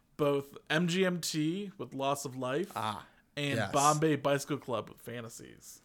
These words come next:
Speaker 1: Uh,
Speaker 2: So great.
Speaker 1: ooh. Two, two
Speaker 2: Which
Speaker 1: heavy hitters of my youth.
Speaker 2: Two very heavy hitters. I said, uh,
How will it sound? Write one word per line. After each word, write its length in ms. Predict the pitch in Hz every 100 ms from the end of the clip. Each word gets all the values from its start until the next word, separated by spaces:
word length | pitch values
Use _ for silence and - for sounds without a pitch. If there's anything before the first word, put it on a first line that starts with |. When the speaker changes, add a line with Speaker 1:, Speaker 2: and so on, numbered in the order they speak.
| -
Speaker 1:
Uh, 380 | 113 80 69 - - _ _ -
Speaker 2:
So 280 | - 123
great. 340 | 110 104 95 - - _ -
Speaker 1:
ooh. 320 | 135 123 110 - - - _ - - _ _ _ -
Two, 360 | - 143 135
two 180 | 123 131
Speaker 2:
Which 100 | 156
Speaker 1:
heavy 180 | 160 147
hitters 400 | 139 131 113 113
of 140 | 131 127
my 100 | 120
youth. 460 | 120 107 - 135 - _ _ _ _ -
Speaker 2:
Two 160 | 160
very 320 | 143 147 139 127
heavy 260 | 127 123
hitters. 380 | 127 113 113 - - -
I 140 | 135
said, 380 | 139 - 160 156
uh, 80 | 151